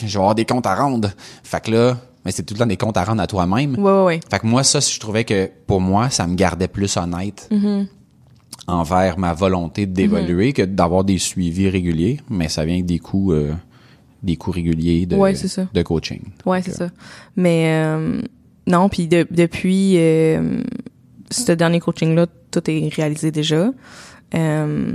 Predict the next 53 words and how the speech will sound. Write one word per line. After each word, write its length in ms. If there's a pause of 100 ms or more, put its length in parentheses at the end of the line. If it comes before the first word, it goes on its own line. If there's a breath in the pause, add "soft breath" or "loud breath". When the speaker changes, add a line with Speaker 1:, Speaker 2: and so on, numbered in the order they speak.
(200)
Speaker 2:
fait 120
que 60
je 80
suis 40
on 200
track, 420
là, 80
pour 160
le 120
moment. 340 (500 loud breath)
Speaker 1:
Cool. 340
Speaker 2:
Puis, 320
euh, 680 (640)
c'est 180
ça, 180
là, 100
c'est, 200
c'est, 260 (200)
des 340
fois, 160
ça 120
va 80
être, 120
mettons, 240
des 120
blocages 360
aussi 200
personnels, 480
là. 60
Si 180
je 60
sens 180
que 100
j'ai 80
besoin 220
de 40
prendre 260
comme 180
une 140
heure 180
pour 120
quelque 120
chose 120
de 40
plus 180
personnel, 560 (840 soft breath)
je 80
vais 60
le 40
faire 220
aussi. 400
Puis 280
c-, 340